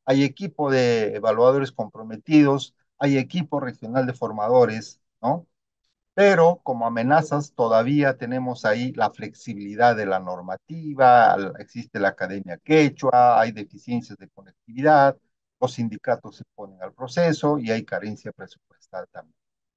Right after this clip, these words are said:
Entonces, en este caso, ¿cómo es que utilizando nuestras fortalezas tenemos que reducir las amenazas? O sea, estaríamos aplicando aquí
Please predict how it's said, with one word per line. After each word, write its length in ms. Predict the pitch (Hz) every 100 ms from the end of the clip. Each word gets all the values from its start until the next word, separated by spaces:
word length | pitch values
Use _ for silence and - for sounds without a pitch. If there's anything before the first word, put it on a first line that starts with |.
| _ _ _ _ -
Entonces, 240 | 147 143 143
en 60 |
este 280 | 185 - 208
caso, 460 | 214 196 - 175 -
¿cómo 300 | 180 175 170
es 140 | 165
que 200 | 165 165
utilizando 1120 | 135 123 127 120 127 - 175 170 160 127 120
nuestras 1040 | 127 147 156 156 147 - 135 131 131 - _ _ _ _ _ _ _ -
fortalezas 1600 | 117 107 - _ 107 98 110 143 151 147 - 131 135 143 _ _ _ _
tenemos 460 | 101 113 127 127 -
que 160 | 117
reducir 800 | 101 98 87 87 - 113 113 -
las 320 | 98 82 - _
amenazas? 800 | 110 90 85 120 123 - - -
O 60 |
sea, 200 | - 101
estaríamos 840 | 90 - 95 123 135 143 156 - _ _ _ _ _
aplicando 720 | - 92 - - 135 139 127
aquí 440 | 107 - 143 175